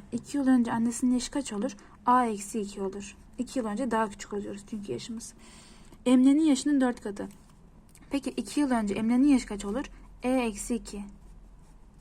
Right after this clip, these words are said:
olur. Çünkü iki yıl önce. Mesela düşünürsek, atıyorum ben on altı yaşındayım. İki yıl önce on dört yaşında olmuş oluyorum. Yani iki eksi olmuş oluyorum. Burada E eksi iki, A eksi iki oluyor.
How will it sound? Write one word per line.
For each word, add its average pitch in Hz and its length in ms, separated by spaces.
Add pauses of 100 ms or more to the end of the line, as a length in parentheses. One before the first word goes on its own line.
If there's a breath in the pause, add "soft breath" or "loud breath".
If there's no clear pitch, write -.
(120)
olur. 202 320 (180)
Çünkü 294 380 (220)
iki 233 280
yıl 262 180 (340)
önce. 202 400 (280 loud breath)
Mesela 269 420 (220)
düşünürsek, 294 580 (400 loud breath)
atıyorum 277 440
ben 285 160
on 277 120
altı 214 320
yaşındayım. 202 480 (380 loud breath)
İki 262 220
yıl 311 120
önce 277 420 (120)
on 240 180
dört 214 180
yaşında 208 280
olmuş 202 220
oluyorum. 202 240
Yani 254 440
iki - 280
eksi - 460 (180)
olmuş 202 380
oluyorum. 226 340 (380 loud breath)
Burada 269 200
E 262 200
eksi 277 240
iki, 294 300 (220)
A 233 200
eksi 202 340
iki 196 280 (140)
oluyor. 214 280